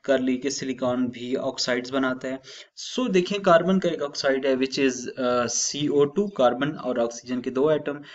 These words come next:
सिलिकॉन का भी इसी तरह का है, सिलिकॉन जिसको आप रेत बोलते हैं, सैंड बोलते हैं, एस आई ओ टू। So कार्बन का ऑक्साइड गैस है और सिलिकॉन डाइऑक्साइड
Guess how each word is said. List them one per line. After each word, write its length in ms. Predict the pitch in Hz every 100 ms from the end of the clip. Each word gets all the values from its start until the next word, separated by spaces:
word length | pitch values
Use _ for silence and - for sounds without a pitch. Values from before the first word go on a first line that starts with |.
| -
सिलिकॉन 600 | - - 226 220 160 135
का 120 | 131 127
भी 120 | 127
इसी 240 | - 220
तरह 200 | 185 139
का 140 | 131 127
है, 100 | 127
सिलिकॉन 580 | - 143 127 131 127
जिसको 240 | 123 - 127
आप 100 | 113
रेत 280 | 120 139 139
बोलते 360 | 127 117 - 123
हैं, 220 | 127 135
सैंड 320 | - 127 123
बोलते 240 | 117 113
हैं, 240 | 131 143 135
एस 140 | -
आई 160 | 120 120
ओ 40 |
टू। 240 | 123 113 - - - - -
So 60 | 185
कार्बन 320 | 180 175 220 233
का 160 | 214
ऑक्साइड 440 | 165 - 143 135 135
गैस 360 | 120 113 -
है 160 | 135 143
और 180 | 135 117
सिलिकॉन 540 | - 120 117 139 143
डाइऑक्साइड 520 | 135 135 - 135 135